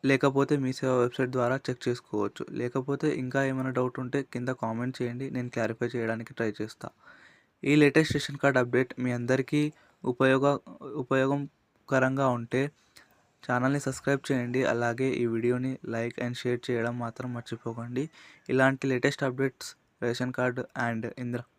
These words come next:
ఇందిరమ్మ ఇళ్ళ గురించి నేను చేస్తూ ఉంటాను. So, మిస్ అవ్వడ-,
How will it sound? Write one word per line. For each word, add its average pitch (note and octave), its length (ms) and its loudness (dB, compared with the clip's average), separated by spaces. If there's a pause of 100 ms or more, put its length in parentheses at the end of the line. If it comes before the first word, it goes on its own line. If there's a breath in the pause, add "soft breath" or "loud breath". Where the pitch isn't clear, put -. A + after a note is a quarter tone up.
(360)
ఇందిరమ్మ C3 440 -2
ఇళ్ళ A#2+ 180 0
గురించి A#2+ 380 -4
నేను A#2+ 220 -6 (120)
చేస్తూ A#2 360 -4
ఉంటాను. A#2 480 -8
So, - 160 -2 (760 soft breath)
మిస్ C3 180 -2
అవ్వడ-, B2 280 4